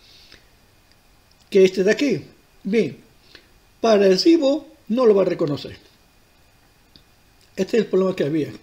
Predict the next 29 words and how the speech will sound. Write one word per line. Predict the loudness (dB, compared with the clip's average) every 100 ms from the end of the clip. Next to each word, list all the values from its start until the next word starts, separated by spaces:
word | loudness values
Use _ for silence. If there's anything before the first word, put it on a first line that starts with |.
| -18
que | -14
no | -10
lo | -10
reconocía. | -10 -12 -12 -14 -16 _ _ _ -20 -20 _ _ _ _ _ _ _ _ _ _ _ _
¿Qué | -2
vamos | 2 2 0
a |
hacer | 0 -2 -2
para | -2 -2
que | 0
lo | 2
reconozca | 2 -2 -4 -4 -6 -8 -10 _
y | -6
lo | -6 -4
podemos | -4 -4 -4
car-, | -6 -8 -10
cargar? | -6 -4 -4 -6 -14 _ _ -20 _
Pues | -2
le | 0
vamos | 0
a |
cambiar | -2 -2
el | 0
nombre. | -2 -4 -8 -16 _ _ _ _ _ _ _ -20 -20 _ -6
Vamos | -2 -2
a |
hacer | -2
lo | -6
siguiente. | -6 -10 -12 -16